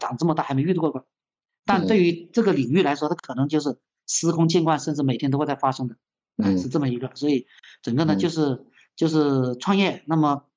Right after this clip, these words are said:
Speaker 1: 我觉得呢，设计师也应，也，我，我，我是比较鼓动，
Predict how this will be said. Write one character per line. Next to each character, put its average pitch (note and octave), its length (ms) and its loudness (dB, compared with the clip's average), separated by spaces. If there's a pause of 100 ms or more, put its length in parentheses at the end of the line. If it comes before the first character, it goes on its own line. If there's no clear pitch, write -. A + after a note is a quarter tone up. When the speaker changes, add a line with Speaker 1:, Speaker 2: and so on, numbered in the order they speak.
Speaker 1:
我 C3+ 160 0
觉 D3 120 2
得 E3 100 0
呢， D#3+ 220 -2 (260)
设 - 140 -4 (100)
计 D#3+ 100 2
师 D3+ 380 0
也 A#2 260 -2 (140)
应， D#3 340 2 (120)
也， A#2 100 -8
我， A#2+ 200 -4
我， A#2 200 -6
我 B2+ 140 -2
是 B3 120 0
比 D3 140 -2
较 G3+ 80 2
鼓 G3+ 180 -8
动， E3 280 0